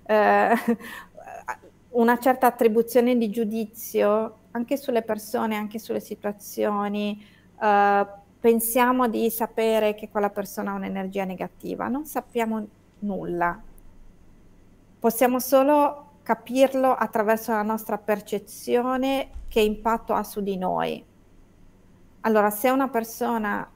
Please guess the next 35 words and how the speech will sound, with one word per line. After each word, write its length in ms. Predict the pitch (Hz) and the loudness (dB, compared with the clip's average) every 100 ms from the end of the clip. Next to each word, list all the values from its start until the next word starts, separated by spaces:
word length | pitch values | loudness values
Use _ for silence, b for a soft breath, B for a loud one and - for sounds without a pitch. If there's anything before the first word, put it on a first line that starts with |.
| - | -6
eh, 800 | 220 90 92 90 85 82 - - - _ - - _ | -4 -4 -4 -6 -6 -8 -10 -16 -20 _ -20 -20 _
con 160 | - 220 | -6 -4
una 180 | 208 208 | -2 -4
certa 340 | 240 226 214 | -2 -2 -2
incoerenza 840 | 202 254 233 208 208 208 208 208 196 | -2 -2 -2 0 0 -2 -4 -6 -6
energetica 960 | 196 196 196 214 208 208 - 170 - - _ _ _ - | -6 -8 -4 -4 -6 -10 -6 -4 -4 -10 _ _ _ -10
ha 120 | - 226 | 0 2
un 140 | 214 | 2
effetto 500 | 202 202 226 226 214 | -2 0 0 0 -4
su 180 | 208 214 | -6 -6
di 140 | 202 | -4
me, 300 | 202 202 247 | -4 -2 -2
mi 120 | 240 196 | -2 -4
fa 120 | 190 | -6
sentire 420 | - 208 202 190 | -8 -8 -4 -4
male, 640 | 196 196 190 196 208 269 311 b b b - | -2 -2 0 0 0 -2 -6 b b b -6
eh, 340 | 220 208 196 - | 2 6 6 4
devo 280 | 208 226 226 | 4 4 6
guardare 420 | 214 214 220 208 | 4 4 4 4
la 100 | 208 | 2
mia 340 | 202 240 247 | 2 2 2
coerenza 460 | 208 202 196 190 190 | 0 -2 -2 -4 -6
energetica, 680 | 190 190 190 202 202 196 196 | -6 -6 -4 -4 -6 -8 -6
non 180 | 196 196 | -6 -4
la 80 | 185 | -6
sua. 500 | - 240 220 82 - - - - - - _ _ - _ _ _ - - - b - | -8 -4 -2 -2 -6 -20 -20 -20 -20 -20 _ _ -20 _ _ _ -20 -20 -20 b -4
Quindi, 200 | 294 277 | 2 4
insomma, 380 | 269 277 254 233 | 4 2 0 2
anche 240 | 254 254 | 0 -2
questo 300 | 269 285 285 | 0 0 0
è 20 | 254 | -2
un 80 | |
pochino 320 | 233 233 262 262 | -4 -4 -2 2
da 120 | 247 | 2
ri-, 160 | 233 | 2